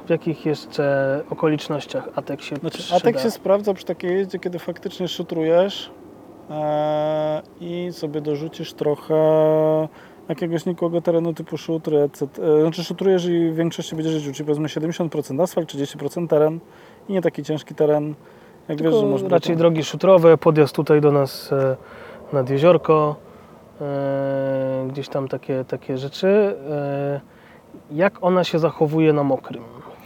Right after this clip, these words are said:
Speaker 1: ciepłym,
Speaker 2: No.
Speaker 1: mokrym <clears throat> asfalcie?
Speaker 2: No, Ateki generalnie, no, to jest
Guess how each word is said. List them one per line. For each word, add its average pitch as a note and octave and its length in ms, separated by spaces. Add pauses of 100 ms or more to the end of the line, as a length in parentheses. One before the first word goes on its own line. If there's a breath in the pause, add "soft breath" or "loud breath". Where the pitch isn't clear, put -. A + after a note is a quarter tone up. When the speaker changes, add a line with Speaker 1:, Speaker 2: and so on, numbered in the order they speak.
(300 loud breath)
Speaker 1:
ciepłym, D#3+ 320
Speaker 2:
No. C3+ 60
Speaker 1:
mokrym C3 300 (140)
<clears throat> E3+ 100
asfalcie? - 460 (240)
Speaker 2:
No, D#3+ 120
Ateki A3+ 320
generalnie, G#3+ 440
no, G3 120
to F#3+ 320
jest E3+ 340